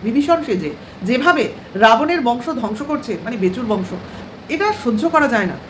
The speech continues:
নিজের লোক আমার ভিতরের কথা পাবলিক করে দিচ্ছে, তাহলে সেই কথা আর, আহ, মানে সেই কথা বিশ্বাসযোগ্য হবে কি হবে না সেটা নিয়েও কি কারো দ্বন্দ্ব থাকতে পারে?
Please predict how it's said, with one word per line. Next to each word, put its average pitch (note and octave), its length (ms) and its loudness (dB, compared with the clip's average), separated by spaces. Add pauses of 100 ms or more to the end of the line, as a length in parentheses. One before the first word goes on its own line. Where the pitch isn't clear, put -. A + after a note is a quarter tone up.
(200)
নিজের D4+ 480 6
লোক G4 320 4
আমার D#4+ 340 2
ভিতরের D4+ 380 -2
কথা D#4 280 2
পাবলিক A#3+ 360 2
করে G#3 140 2
দিচ্ছে, F3+ 260 -4 (320)
তাহলে G#3 180 2
সেই E4+ 380 4
কথা G#3+ 320 2 (360)
আর, B3+ 420 6
আহ, F#3+ 680 -4 (440)
মানে E3+ 260 -4
সেই D#4 200 4
কথা G3 300 -2 (240)
বিশ্বাসযোগ্য D#4 760 0
হবে A3 260 -2
কি C#4+ 160 -2
হবে A#3 220 2
না C4 140 0 (280)
সেটা A3 220 -2
নিয়েও D4 200 0
কি E4 100 -2
কারো D#4 200 2
দ্বন্দ্ব B3 280 -2
থাকতে C#4 240 -6
পারে? C#4+ 240 -2